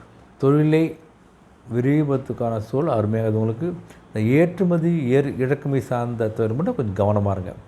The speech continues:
ஏற்றுமதி செய்யும்போது நீங்க அனுப்புகின்ற சரக்குன்னு பாதி பொருள், பாதி தொகைக்கு மேல வாங்கிட்டு சரக்கை ஏற்றுமதி பண்ணுங்க.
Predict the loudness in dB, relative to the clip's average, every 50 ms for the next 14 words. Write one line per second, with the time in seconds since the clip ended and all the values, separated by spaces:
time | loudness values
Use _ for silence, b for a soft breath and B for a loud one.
0 | -20 B B B B B B B -6 0 2 2 2 4 2 2 2 2 2 2
1 | 2 2 2 2 2 0 -2 -2 0 0 0 0 2 2 0 0 0 -2 -2 -2
2 | -2 0 0 0 -2 0 -2 -2 -2 0 0 0 0 0 0 0 -2 -2 -2 -4
3 | -8 -14 -12 -6 -2 2 4 4 4 4 2 0 0 0 0 0 0 -2 -4 -4
4 | -4 -4 -2 -2 0 0 0 2 2 2 2 0 -2 -2 -2 -4 -4 -4 -8 -14
5 | B B B B B B B B B B -8 -6 -4 -2 2 2 4 4 4 2
6 | 2 2 0 0 0 -2 -2 -2 -2 -4